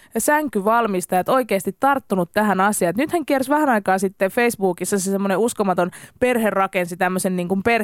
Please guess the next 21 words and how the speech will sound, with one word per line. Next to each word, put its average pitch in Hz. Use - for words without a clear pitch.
perhepetiunelmasängyn, 185
mikä 214
oli 339
tosi 226
makeen 196
näköinen. 170
Siis 214
se 320
oli 311
tosi 339
tunnelmallinen. 185
Siellä 220
oli 214
kaikki 233
ihania 226
valoja. 226
Sitten -
siellä 220
oli -
semmonen 214
valtava 220